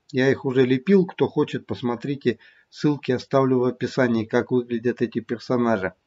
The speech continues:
И вот у каждого персонажа, вот этот персонаж больше как-то, м, акцентрирован выступать, давать распоряжения, про-, м, пройтись, присесть. Э,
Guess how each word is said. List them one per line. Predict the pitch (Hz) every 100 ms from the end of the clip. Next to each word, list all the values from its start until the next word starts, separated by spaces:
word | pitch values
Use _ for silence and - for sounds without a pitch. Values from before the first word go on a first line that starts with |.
| - - - _ _ _ _ _ _ _ _ _ _ _ _ _ _ -
И | 220
вот | 233 226
у | 196
каждого | 202 190 175 165
персонажа, | - - 180 190 220 208 233 226 -
вот | 135 151 151 - _
этот | - 208 220 180
персонаж | 208 180 196 190 190 143
больше | 123 151 165 143
как-то, | - 135 143 139 139 123 104 _ _ _ -
м, | 123 117 -
акцентрирован | 123 - 120 107 147 143 127 123
выступать, | 120 - - 104 - 151 160 160
давать | 123 123 127 117 117
распоряжения, | 113 - 123 113 117 120 170 165 156
про-, | 147 - 113 110 - -
м, | 127 117 113 104
пройтись, | - 117 110 - 175 175 -
присесть. | 127 110 - 156 151 - - 135
Э, | 120 113